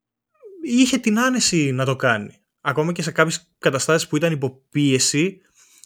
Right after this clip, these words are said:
δεν έδωσε λάθος πάσες. Όσες πάσες ήταν, ε, incompleted, ήτανε είτε από drops, είτε ότι βρισκόταν σε μια κατάσταση που θα πάει να γίνει sack, οπότε την πετάω όπου να είναι για να μην με πάνε πίσω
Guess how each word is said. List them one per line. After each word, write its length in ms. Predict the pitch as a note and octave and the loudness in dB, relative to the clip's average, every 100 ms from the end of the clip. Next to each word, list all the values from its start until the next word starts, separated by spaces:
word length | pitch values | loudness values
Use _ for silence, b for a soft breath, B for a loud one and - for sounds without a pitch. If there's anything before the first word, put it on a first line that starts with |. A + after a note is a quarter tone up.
| b | b
δεν 280 | C3+ D#3+ A#3 | -4 0 2
έδωσε 380 | C4 A3 - F3 | 2 2 0 2
λάθος 600 | D#3 D#3 D3 - B2+ - | 4 6 4 0 -6 -4
πάσες. 540 | - A2+ - A2+ A#2 - _ _ _ - | -2 -2 -2 -6 -8 -14 _ _ _ -4
Όσες 300 | D3+ F#3 - | -2 -2 0
πάσες 340 | G3+ G#3 - | 0 0 -6
ήταν, 280 | F#3 G#3+ G#3 | -6 -4 0
ε, 640 | F#3+ E3+ D#3 C#3 C3 - | 2 2 2 0 -2 -4
incompleted, 800 | D#3 C#3 C3+ C3 C#3 C3 D3 F3+ F#3 | -4 -2 -4 -2 0 0 0 -2 -4
ήτανε 540 | - F#3+ A3 A3+ G#3+ _ _ _ _ - _ - | -6 -2 0 0 -4 _ _ _ _ -20 _ -6
είτε 180 | F3+ G#3+ | 0 2
από 260 | F3 C3+ B2+ | 2 -2 0
drops, 400 | C#3 F3 A3 - - _ _ _ _ - | 4 4 2 -6 -8 _ _ _ _ -2
είτε 220 | G#3+ A#3 | 2 2
ότι 300 | A3 G#3+ G#3 | 2 0 2
βρισκόταν 400 | F#3 F3+ G#3+ A3 | 2 0 0 0
σε 100 | G#3 | -2
μια 100 | G#3 | 0
κατάσταση 440 | G#3 G#3+ G#3+ - | 0 0 0 -2
που 100 | G3+ | 0
θα 120 | F3 | 0
πάει 100 | F3 | 2
να 80 | G3 | 2
γίνει 240 | E3 F3 D3 | 2 2 2
sack, 160 | A3+ C4 | 2 2
οπότε 260 | G#3+ G#3 F#3 | 0 -4 -2
την 80 | E3+ | 0
πετάω 280 | E3 F#3+ F#3 | 2 4 4
όπου 180 | E3+ | 2
να 140 | D3+ F#3 | 0 0
είναι 100 | G3+ | 2
για 160 | F3+ | 0
να 480 | F3 E3+ E3+ E3 D#3+ | 2 2 2 0 -2
μην 160 | D#3 E3 | 0 0
με 100 | D3 | 0
πάνε 260 | D#3 D#3 C#3+ | 0 0 -2
πίσω 380 | D#3 D3 - | -2 -2 -2